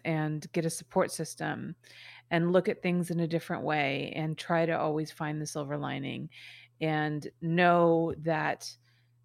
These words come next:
no matter what I went through, I could always get out of it. 'Cause that was the one thing that getting sober gave me. It was, gave me an enormous, it gave me that, that confidence to know that, like,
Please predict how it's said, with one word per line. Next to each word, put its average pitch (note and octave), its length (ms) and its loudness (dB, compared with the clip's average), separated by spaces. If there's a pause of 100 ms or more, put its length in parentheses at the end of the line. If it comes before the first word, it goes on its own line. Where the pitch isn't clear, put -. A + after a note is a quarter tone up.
(440)
no F3 160 4
matter E3+ 460 6
what D#3+ 400 0
I D#3+ 80 2
went D#3+ 320 -4
through, D3+ 360 -2
I D3 80 -4
could - 160 -8
always D3+ 720 -4 (100)
get D#3+ 100 -4
out D3+ 200 2
of C#3+ 120 -6
it. - 160 -4
'Cause G3 140 2
that B3 140 6
was B3 160 2
the E3+ 80 2
one D#3+ 240 -2
thing D#3+ 140 -4
that D3 80 -8
getting C#3+ 340 -8 (540)
sober D#3 360 4
gave D3+ 320 2
me. C#3+ 260 -2
It - 100 -8
was, D3 200 -4
gave D3+ 240 -4
me D#3 120 -2
an D3 80 -4
enormous, D3 680 -6
it F3 140 -2
gave G#3+ 180 12
me B3 140 4
that, F3+ 320 6 (520)
that F3+ 160 6
confidence F3 540 2
to E3+ 120 -2
know D#3+ 160 4
that, D#3+ 180 0
like, D3+ 280 -4